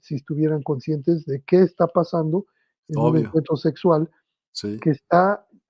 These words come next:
Speaker 1: ah, llegando a los confines del universo. Pues, pues, nada más está mandando una señal el útero de esa hembra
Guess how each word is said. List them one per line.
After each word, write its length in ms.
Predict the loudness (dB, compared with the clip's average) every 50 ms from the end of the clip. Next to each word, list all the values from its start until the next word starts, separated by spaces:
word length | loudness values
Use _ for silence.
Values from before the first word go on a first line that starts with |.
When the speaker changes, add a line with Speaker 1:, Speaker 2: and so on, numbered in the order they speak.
| -4 0
Speaker 1:
ah, 180 | 0 0 0 0
llegando 640 | 0 -2 0 0 2 2 2 2 2 2 0 0 2
a 100 | 2 2
los 220 | 2 2 0 -2 -2
confines 580 | -4 -4 -4 -2 -2 0 0 2 2 2 2
del 220 | 2 0 0 0 0
universo. 680 | -2 -2 -2 0 0 0 0 -2 -4 -6 -12 -12 -12 _ _ _ _ _ _ _ _ _ _ _ _ _ _ _ _ _ _ _ _ _ _ _ _
Pues, 200 | -10 -10 -10 -8
pues, 220 | -6 -6 -6 -4
nada 200 | -2 0 0 2
más 180 | 2 2 2 2
está 260 | 2 2 2 2 2
mandando 440 | 2 2 0 0 0 0 2 2 0
una 180 | 2 2 0
señal 400 | 0 0 0 0 0 0 0 2
el 160 | 0 0 0 0
útero 380 | -2 0 0 0 0 0 0
de 100 | 0 0 -2
esa 280 | 0 0 0 0 0 0
hembra 260 | -2 -2 -4 -6